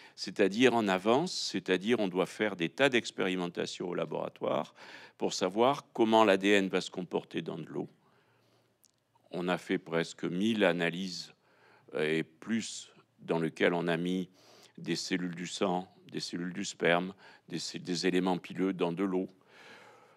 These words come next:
Euh, on en a mis même dans le bassin d'Arcachon pour savoir l'action de l'eau de mer. On en a mis l'été, parce que l'eau du bassin d'Arcachon, bon,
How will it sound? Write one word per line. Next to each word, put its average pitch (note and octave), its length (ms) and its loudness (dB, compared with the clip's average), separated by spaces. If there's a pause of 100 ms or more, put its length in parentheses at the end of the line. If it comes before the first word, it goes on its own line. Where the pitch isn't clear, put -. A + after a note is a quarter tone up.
(160)
Euh, E2 240 -6
on F2 120 -4
en F2+ 140 2
a E2+ 100 2
mis F#2+ 180 0
même G#2 500 2
dans F2+ 160 0
le F2 60 0
bassin E2+ 340 -2
d'Arcachon F#2+ 580 -4 (440)
pour - 140 -8
savoir F2+ 400 2
l'action F#2 400 -2
de F2+ 120 -4
l'eau F2 180 -2
de G#2+ 100 -2
mer. F#2+ 460 -2 (460)
On E2+ 140 2
en E2+ 160 2
a F2 100 0
mis F2+ 420 0
l'été, A2 540 0 (500)
parce - 200 -8
que E2+ 100 -8
l'eau F2 200 -4
du E2 120 -10
bassin D#2+ 280 -2
d'Arcachon, E2 640 -2 (640)
bon, F2+ 260 4